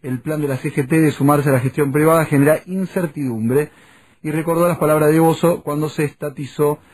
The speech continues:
el sistema jubilatorio. Advirtió que es clave preservar la conducción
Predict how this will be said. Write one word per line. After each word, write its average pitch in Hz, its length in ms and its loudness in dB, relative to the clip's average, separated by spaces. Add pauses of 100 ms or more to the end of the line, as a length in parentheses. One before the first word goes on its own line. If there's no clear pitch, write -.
(160)
el 147 160 -6
sistema 143 340 -8
jubilatorio. 143 720 2 (220)
Advirtió 135 460 -4
que 147 80 -2
es 135 100 -6
clave 180 320 -4
preservar 160 540 -4
la 147 100 0
conducción 139 540 0